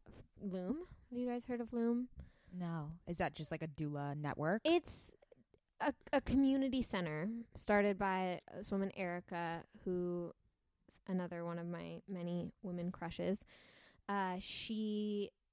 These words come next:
Speaker 1: started this center for, it's, I guess, primarily focused towards fertility, pregnancy, uh, motherhood, but also they do, like, sex classes and period classes.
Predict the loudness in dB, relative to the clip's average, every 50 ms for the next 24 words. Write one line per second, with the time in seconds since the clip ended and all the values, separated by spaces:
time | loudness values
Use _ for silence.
0 | -18 -14 -12 -2 2 2 4 4 2 0 -2 -4 -4 -6 -8 -12 -16 -16 -10 -6
1 | -4 -2 -2 -2 -4 -6 -6 -4 -4 -2 -2 -4 -6 -8 -12 -18 _ _ _ _
2 | _ -20 -6 2 2 2 2 2 -2 -6 -8 -10 -12 -14 _ _ _ _ 0 4
3 | 4 4 4 2 0 -2 0 0 0 0 -2 -4 -4 -4 -4 -6 -6 -6 -10 -12
4 | -8 -6 -4 -4 -4 -4 -6 -10 -14 -16 -18 -20 -20 -20 -20 -20 -12 -6 -6 -6
5 | -4 -4 -4 -4 -4 -4 -4 -4 -4 -4 -6 -6 -6 -8 -8 -6 -6 -6 -6 -8
6 | -10 -12 -10 -10 -12 -14 -14 _ -20 -20 -20 _ _ _ -10 -8 -6 -2 -2 -2
7 | 0 0 -2 0 0 0 -2 -2 -2 -2 -2 0 0 0 -2 0 0 0 2 4
8 | 2 2 2 2 2 0 -2 -4 -10 -6 -4 -2 -2 -2 -4 -6 -6 -6 -6 -6
9 | -4 -4 -6 -6 -4 -2 0 0 0 -2 -2 -2 0 0 0 0 -2 -4 -6 -6
10 | -6 -6 -8 -10 -10 -10 -12 -14